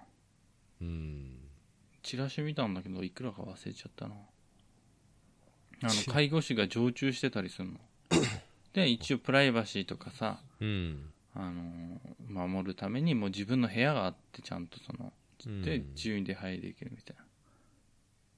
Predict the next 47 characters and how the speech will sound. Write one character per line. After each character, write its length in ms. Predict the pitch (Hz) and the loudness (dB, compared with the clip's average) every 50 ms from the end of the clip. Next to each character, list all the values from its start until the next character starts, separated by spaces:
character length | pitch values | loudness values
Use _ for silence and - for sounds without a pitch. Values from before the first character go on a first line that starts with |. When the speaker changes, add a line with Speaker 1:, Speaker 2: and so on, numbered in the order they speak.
| _ _ _ - - _ _ | _ _ _ -20 -20 _ _
Speaker 1:
ま 120 | 135 120 | -4 -4
あ、 20 | |
お 80 | 101 90 | -4 -4
客 240 | - - 151 - - | -4 -6 -8 -8 -6
さ 120 | - 196 185 | -6 -4 -4
ん 100 | 175 175 | -2 -2
も 100 | 156 107 | -4 -4
い 60 | 98 | -2
た 120 | - 165 175 | -4 -4 -2
け 100 | 170 85 | -2 -2
ど 140 | 71 60 | -2 -4
ね、 160 | 65 76 76 - | -8 -10 -10 -10
そ 140 | - - - | -12 -14 -12
う 40 | 71 | -12
い 160 | - - 64 | -12 -12 -14
う 80 | 60 55 - | -16 -16 -12
介 160 | - 80 73 73 | -10 -8 -8 -8
護 200 | 71 71 71 69 64 | -8 -10 -12 -12 -10
施 140 | - - - | -12 -12 -12
設 260 | 71 67 - - - | -12 -14 -14 -18 -18
に。 140 | 62 58 - - - - - - - _ _ _ _ _ _ _ - _ _ - - _ _ _ - - _ _ _ _ _ _ 98 87 | -18 -18 -18 -18 -20 -20 -20 -20 -20 _ _ _ _ _ _ _ -20 _ _ -20 -20 _ _ _ -20 -20 _ _ _ _ _ _ -12 -10
ち 100 | - 123 | -8 -10
ゃ 40 | 127 | -10
ん 60 | 139 | -8
と 100 | - 120 | -8 -10
普 80 | - - | -10 -10
通 160 | - - 147 | -12 -10 -8
の、 240 | 143 139 135 135 135 123 - _ _ _ | -8 -8 -8 -8 -10 -12 -18 _ _ _
あ、 40 | - 104 110 113 | -8 -8 -8 -6
マ 260 | 113 110 117 131 156 | -6 -6 -6 -4 -4
ン 60 | 170 | -6
シ 80 | 156 - | -6 -6
ョ 60 | - | -8
ン 100 | 78 69 | -6 -6
み 100 | 65 67 | -8 -10
た 100 | 64 - | -12 -14
い 40 | - | -16
な 240 | - - - 82 87 | -14 -14 -14 -14 -14
ね、 40 | 87 - | -12 -10
ア 40 | 87 85 | -10 -10
パ 200 | - - 151 147 | -8 -6 -6 -6
ー 40 | 127 | -6
ト 140 | - - | -8 -12
み 120 | 69 64 - | -14 -14 -16
た 120 | - - | -16 -16
い 40 | - - - | -16 -16 -18
な。 80 | - | -20